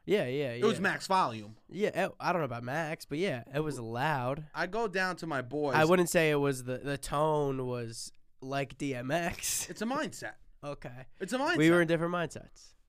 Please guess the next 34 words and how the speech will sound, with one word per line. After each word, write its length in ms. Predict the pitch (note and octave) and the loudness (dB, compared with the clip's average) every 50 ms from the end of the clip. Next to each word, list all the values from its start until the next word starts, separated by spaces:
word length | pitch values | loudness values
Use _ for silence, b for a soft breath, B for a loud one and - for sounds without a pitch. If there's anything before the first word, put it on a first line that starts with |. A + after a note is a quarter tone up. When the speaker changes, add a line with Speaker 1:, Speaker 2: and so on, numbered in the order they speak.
| _ _ - | _ _ -6
Speaker 2:
I 240 | - D#3 F#3 G3+ F#3+ | -2 0 2 2 2
was 220 | E3+ D3 C#3 B2+ | 2 0 0 0
in 80 | C#3 D3 | 2 2
Speaker 1:
I 160 | D#3 E3 F3 | 4 6 6
Speaker 2:
my 40 | F3+ | 6
Speaker 1:
was 220 | F3+ F3 E3 D#3 | 6 4 4 4
in 160 | E3+ E3+ E3 D#3+ | 4 4 4 4
Speaker 2:
mindset. 40 | |
Speaker 1:
"This 180 | D3+ D3 C3+ - | 2 -2 -2 -4
is 120 | C3 A#2+ | -8 -8
beautiful." 580 | B2+ F#3 D#3+ D#3 D3+ D3 - - C#3 C#3 C#3 C3+ | -6 -4 -2 -2 -2 -2 -4 -4 -6 -6 -6 -6
It's, 260 | B2+ B2+ - - - - | -10 -10 -12 -14 -12 -10
we're, 600 | B2+ B2 B2 A#2+ A#2+ B2 B2+ A#2+ B2 A#2+ G2+ E2 - - - | -8 -6 -6 -4 -6 -6 -8 -8 -10 -12 -14 -16 -18 -16 -12
yeah. 320 | A#2+ D#3 G3 A3 E3 - - - - _ _ _ _ _ _ _ _ - | -10 -8 -6 -6 -8 -8 -12 -18 -20 _ _ _ _ _ _ _ _ -14
It's 360 | B2+ B2+ B2 - - - - | -12 -12 -12 -12 -14 -16 -14
chilly 360 | - - D#3+ D#3 D#3 D3+ D3+ D3 | -8 -2 0 0 2 2 2 0
outside. 540 | C#3+ C#3+ C#3 C3+ - - C#3+ C#3 C#3+ C#3 | 0 -2 -4 -6 -6 -6 -4 -4 -2 -2
We're 80 | C#3 B2+ | -4 -2
trying 200 | A#2+ - D3 C#3 | 0 0 0 0
to 40 | C3+ | 0
make 220 | C3 C3+ C3+ A#2+ - | 0 -2 -2 -4 -6
the 80 | B2 | -8
best 280 | A2 B2+ C3 C#3 B2+ - | -6 -6 -4 -4 -4 -6
out 200 | C3 B2+ B2 A#2+ | -4 -4 -4 -4
of 80 | A2+ A#2 | -4 -6
a, 300 | A#2 A2+ A2+ A#2 A#2 A2+ - _ - | -6 -6 -8 -8 -10 -14 -16 _ -16
a 300 | - B2 B2 B2 B2+ B2 B2 A2+ F#2+ - - _ _ - - | -14 -14 -12 -12 -12 -14 -14 -16 -16 -20 -20 _ _ -12 -8
lot 200 | - B2+ B2 - | -4 -4 -4 -4
of 40 | C3+ | -6
traffic. 800 | - - C3+ C#3+ C#3 C3+ C#3 - - C#3 C3 C3 - - - - _ b b b b | -4 -4 -2 -2 -2 -4 -4 -4 -4 -4 -4 -6 -8 -12 -20 -20 _ b b b b
Speaker 2:
We 120 | C4 D#4 D#4+ | -2 -2 0
were, 180 | D4+ A#3 F3+ E3 - - - | 0 -2 -4 -6 -10 -10 -6
I 100 | - C#4 | -4 -2
mean, 340 | C#4 C#4 C#4 C4 A#3 G#3 E3+ | 0 0 -2 -2 -2 -4 -6